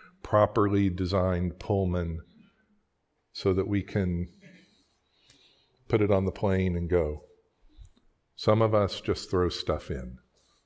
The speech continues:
I'm not looking over here. I'm, uh, and the reality is we end up at the same destination.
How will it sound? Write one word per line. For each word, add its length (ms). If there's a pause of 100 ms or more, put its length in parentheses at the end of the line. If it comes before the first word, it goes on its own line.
(1700)
I'm 140
not 200
looking 240
over 220
here. 340
I'm, 360 (1300)
uh, 480
and 520 (1700)
the 80
reality 480
is 160
we 160
end 120
up 120
at 80
the 60
same 260
destination. 720